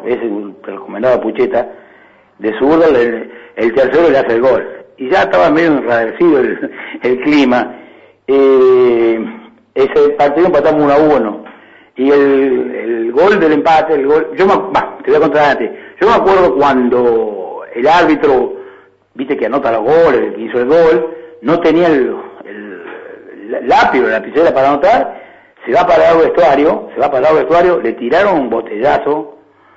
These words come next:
eh, yo sé quién es también, no está, no está más ese, ese hombre, le tiraron un botellazo y le pasó al lado de la cabeza, una botella de coca, esa chiquita,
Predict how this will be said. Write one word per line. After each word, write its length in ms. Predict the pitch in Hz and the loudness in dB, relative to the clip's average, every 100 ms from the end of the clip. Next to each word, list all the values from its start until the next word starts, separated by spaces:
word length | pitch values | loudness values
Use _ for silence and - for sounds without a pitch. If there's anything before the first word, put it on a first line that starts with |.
| _ _ - | _ _ -16
eh, 280 | 101 98 107 | -12 -10 -8
yo 100 | 113 | -6
sé 100 | 131 | -6
quién 160 | 127 113 110 | -4 -6 -6
es 60 | |
también, 460 | 110 110 113 - - - | -10 -10 -12 -14 -20 -12
no 120 | 120 | -8
está, 200 | - 127 107 107 | -2 -2 -2 -8
no 120 | 110 113 | -8 -6
está 140 | 123 | -6
más 220 | 123 110 | -6 -6
ese, 480 | - 95 101 - - | -10 -12 -12 -12 -12
ese 140 | - 107 | -6 -6
hombre, 320 | 117 110 113 - - - _ - | -4 -6 -8 -12 -20 -20 _ -10
le 100 | 196 | -2
tiraron 280 | 208 226 | 0 0
un 40 | 190 | 0
botellazo 300 | 156 - 190 | 0 0 0
y 40 | |
le 60 | 196 | -2
pasó 280 | - - 165 | -2 0 0
al 80 | |
lado 120 | 170 170 | 2 0
de 60 | |
la 100 | 127 | 0
cabeza, 460 | 123 135 156 - 98 | -2 0 0 -2 -10
una 300 | - 113 131 | -12 -8 -4
botella 360 | 139 180 202 | -2 2 2
de 140 | 151 127 | 2 2
coca, 400 | 170 170 220 - | 0 2 0 -2
esa 180 | 131 - | -6 -8
chiquita, 600 | 113 143 170 233 - | -6 -4 0 0 0